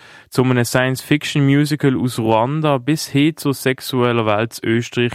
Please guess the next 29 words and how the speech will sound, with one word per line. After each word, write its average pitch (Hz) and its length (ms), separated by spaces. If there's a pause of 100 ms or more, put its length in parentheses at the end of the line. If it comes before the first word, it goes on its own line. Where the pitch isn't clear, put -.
in 131 200
Mutzenbacher 113 920
oder 110 220
Beatrix 107 960 (420)
ist 139 220
am 165 160
Bildrausch 131 640
alles 98 380
dabei. 98 400 (680)
Die - 40
Hälfte 123 420
von 110 240
allen 135 260
internationalen 139 920
Filmen 147 340
feiert 139 500
Schweizer - 480
Premiere. 92 800 (640)
Außerdem 120 520
werden 117 300
einige 143 400
Filme 143 360
auch 143 140
für 131 180
gehör- 123 380
und 117 260
sehbeeinträchtigte 120 1120
Menschen 110 460
angeboten. 95 680